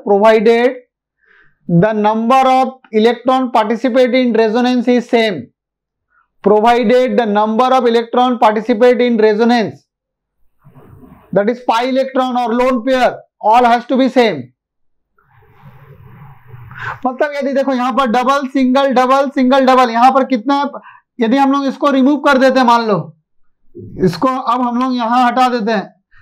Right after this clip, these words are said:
तो यहाँ पर double, single, double, single, double, मतलब there are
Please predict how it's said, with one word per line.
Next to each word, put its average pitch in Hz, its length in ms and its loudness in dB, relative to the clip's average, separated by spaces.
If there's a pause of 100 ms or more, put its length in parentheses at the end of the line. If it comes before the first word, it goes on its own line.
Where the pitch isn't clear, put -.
(120)
तो 202 40 0
यहाँ 226 220 4
पर 269 300 0 (240)
double, 240 420 0
single, 262 520 0
double, 247 580 0
single, 247 440 2
double, 247 220 4
मतलब 233 360 0
there 247 160 2
are 277 220 2